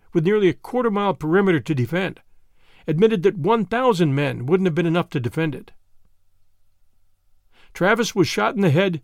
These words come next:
and was among the first of the defenders to die. Bowie was confined to a sick room and was lying on a cot when he was bayoneted by Mexican soldiers.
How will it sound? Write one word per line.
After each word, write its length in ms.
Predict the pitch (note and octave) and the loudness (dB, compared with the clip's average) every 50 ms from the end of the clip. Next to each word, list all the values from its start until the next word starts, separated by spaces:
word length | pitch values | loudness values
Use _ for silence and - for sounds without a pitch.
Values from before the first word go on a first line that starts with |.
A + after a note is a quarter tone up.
| - - | -12 -6
and 100 | - F3 | -2 -2
was 120 | E3 C3 D3+ | 0 0 0
among 180 | E3 F#3+ F#3+ | 0 2 2
the 80 | F3 C#3+ | 0 0
first 320 | - - A3 A3+ - - | 0 2 2 2 2 -2
of 60 | F#3+ | -8
the 60 | E3 D#3+ | -8 -8
defenders 460 | D3 C3 - G3+ G3+ F#3 E3 B2+ - | -8 -6 -4 -2 -2 0 0 -2 -2
to 100 | - D3 | -4 -6
die. 460 | B2+ D3 D3+ C#3+ - - D3 D3 - - - - - - - - - - - _ - _ _ _ _ _ - - | -4 -2 -2 -4 -4 -8 -12 -14 -16 -20 -20 -20 -20 -20 -20 -20 -20 -20 -20 _ -20 _ _ _ _ _ -14 -2
Bowie 260 | C3+ F#3+ B3+ C4+ A#3+ | 0 2 4 4 4
was 160 | G3+ F#3 F3 - | 4 2 2 2
confined 400 | - E3 - - G3 G#3 G3+ - | 0 -4 -2 -2 0 0 0 0
to 100 | F3+ E3+ | 0 -2
a 60 | C3+ | 0
sick 280 | - - A#3+ - - | 0 -2 -4 -2 -2
room 200 | - E3 C#3+ B2+ | 0 0 0 0
and 80 | B2+ C#3 | 0 0
was 140 | D3 C3+ C#3 | 0 0 0
lying 240 | E3+ F3 F3 E3+ E3 | 0 0 2 0 0
on 100 | D#3+ D3 | 0 -2
a 60 | A#2 | -4
cot 420 | - - - F#3 E3+ - - - - - - _ - | -6 -4 -2 0 0 -2 -4 -10 -20 -20 -20 _ -2
when 100 | E3+ E3 | 0 2
he 80 | G#3 | 2
was 120 | G#3+ D3+ G#2+ | 2 0 0
bayoneted 500 | A#2 G3+ A3 G#3 F#3+ G3 G3 E3+ C#3+ C3 | 2 2 2 2 2 2 0 0 0 -2
by 100 | D3+ D3+ | -2 -2
Mexican 420 | E3+ F3+ - - E3 D3 D#3+ C#3+ | -2 -2 -4 -6 -4 -2 -2 -2
soldiers. 540 | - - G3 F#3 E3 B2 A2+ - - - | 0 -2 -2 -2 -4 -4 -10 -14 -18 -20